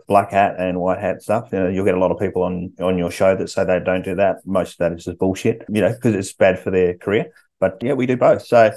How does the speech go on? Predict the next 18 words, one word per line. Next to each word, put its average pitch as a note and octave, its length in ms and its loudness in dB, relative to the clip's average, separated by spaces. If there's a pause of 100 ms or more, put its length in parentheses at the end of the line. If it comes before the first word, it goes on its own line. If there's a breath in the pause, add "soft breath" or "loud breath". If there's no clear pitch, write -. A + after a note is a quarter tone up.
(240 loud breath)
I've F3+ 200 2
done B2+ 220 2
everything D3+ 560 0
and B2+ 220 -2
anything, B2+ 540 -4
anything C#3+ 300 -2
you C3 100 0
can B2+ 100 -10
imagine. A#2 500 -2
I've G#2 100 -2 (200)
planted A2 340 2
evidence G#2 500 -2
on G2+ 240 0
phones, A2+ 680 2
computers. G#2+ 1040 0
I've, F2 220 -2 (120)
you F#2+ 80 -8
know, G2 200 0